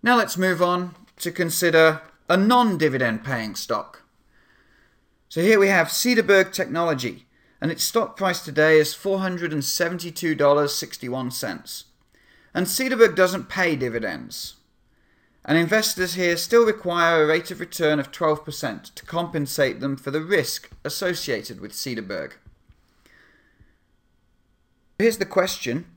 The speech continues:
At what price do you think Cedarburg Technology will have to be trading in five years' time for an investor to have earned the required rate of return? You may think that Cedarburg Technology is a great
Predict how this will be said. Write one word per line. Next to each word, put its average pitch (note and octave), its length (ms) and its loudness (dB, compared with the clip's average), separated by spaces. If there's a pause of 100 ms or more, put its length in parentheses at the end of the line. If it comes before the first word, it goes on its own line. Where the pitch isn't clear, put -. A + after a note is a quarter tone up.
(420)
At G3 160 2
what A#3+ 300 2
price A3 400 0
do F3 120 -8
you F3 120 -2
think E3 300 -6
Cedarburg D#3+ 600 2
Technology D#3 600 -4
will C#3 120 -2
have D#3+ 220 -8
to - 60 -18
be B2+ 100 -10
trading D#3 720 -2 (180)
in C3+ 140 -4
five D3+ 360 -2
years' C3 220 -2
time F3+ 440 -4 (840)
for - 180 -4
an G3+ 60 4
investor G3 420 2
to F#3 180 -4
have E3+ 140 0
earned D#3+ 300 6
the D#3+ 60 -4
required D3 540 -2
rate A#2+ 240 -4
of A2+ 120 -10
return? B2+ 560 -2 (1900)
You G#3+ 100 0
may A#3+ 160 4
think F3 300 -4
that B2+ 100 -8
Cedarburg F#3 520 2
Technology D3 420 -4
is D3 80 -4
a F3+ 60 -2
great G#3+ 380 -4